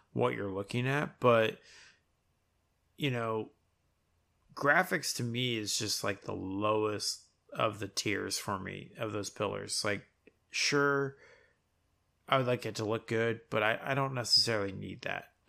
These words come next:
But gameplay and story, one of those things has to hit for me.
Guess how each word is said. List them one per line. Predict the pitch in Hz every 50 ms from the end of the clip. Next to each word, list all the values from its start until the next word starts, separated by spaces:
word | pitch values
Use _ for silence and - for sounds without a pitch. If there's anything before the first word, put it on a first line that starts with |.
| - - - - _ _ _ _ _ _ _
But | - 123 117 117 113 113 110 110 - - _ _ _ _ _ _ _ _ _ _ _ _ _ _ _ _ _ _ _ _ - 156 -
gameplay | - 131 139 165 175 170 180 185 180 156
and | 131 113 101
story, | - - - - - 120 117 117 113 107 104 101 101 98 95 95 95 - - _ _ _ _ _ _
one | 135 113 104 107 113 131 151 156
of | 151 139
those | 135 135 127 - -
things | - 117 113 110 107 -
has | - - 117 107 101 98 - -
to | 113 95
hit | - - 107 104 101 -
for | - - 107 98
me. | 95 95 92 87 98 -